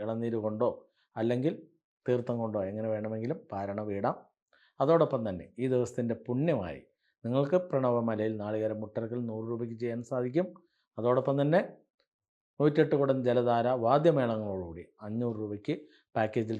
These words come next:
ചെയ്യാം. ഒറ്റയ്ക്ക് ചെയ്യാൻ പതിനാറായിരത്തി അഞ്ഞൂറ് രൂപയാണ്. അതോടൊപ്പം തന്നെയാണ് ദേവദേവൻ മഹാദേവന്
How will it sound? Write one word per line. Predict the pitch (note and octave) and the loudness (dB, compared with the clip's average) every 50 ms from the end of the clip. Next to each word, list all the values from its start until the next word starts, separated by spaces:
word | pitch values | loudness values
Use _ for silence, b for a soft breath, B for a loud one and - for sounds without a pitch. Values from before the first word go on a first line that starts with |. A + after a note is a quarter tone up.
| - | -4
ചെയ്യാം. | A2 G#2+ A#2 C#3 - - B2 | -2 -2 -2 -2 -4 -6 -8
ഒറ്റയ്ക്ക് | A2 - C#3 B2 A#2+ A#2+ | -6 -4 -4 -4 -2 -4
ചെയ്യാൻ | A#2 A#2 C3 C#3 - | -4 -6 -6 -8 -6
പതിനാറായിരത്തി | A2+ G#2 G#2 G#2 G#2 G#2 G#2 G#2 G2+ - - G#2 | -6 -6 -4 -4 -4 -2 -2 -4 -4 -4 -6 -8
അഞ്ഞൂറ് | G2 G2 G2 G2 F#2 | -6 -6 -8 -8 -8
രൂപയാണ്. | F#2 F#2 F#2 F#2+ F2+ E2+ F2+ A2 D3+ - - _ _ _ _ _ _ _ _ _ _ - | -8 -6 -6 -6 -6 -6 -6 -8 -8 -10 -12 _ _ _ _ _ _ _ _ _ _ 4
അതോടൊപ്പം | C3 D3+ E3+ E3+ E3 D#3+ D#3 D3 | 8 8 10 8 8 6 4 4
തന്നെയാണ് | D3 C#3+ C#3+ C#3 C3+ C3+ C#3+ F3+ F3+ D3+ | 4 4 4 4 4 4 4 4 6 6
ദേവദേവൻ | C#3 C3+ C#3 C3+ C3+ C3+ C3 C3 B2+ B2 | 6 6 6 6 6 4 4 2 0 -2
മഹാദേവന് | A#2+ A#2 A#2+ A#2+ A#2 A#2 A#2+ B2 B2 B2+ C#3+ E3 | -2 -2 -2 -4 -2 0 2 2 4 4 2 2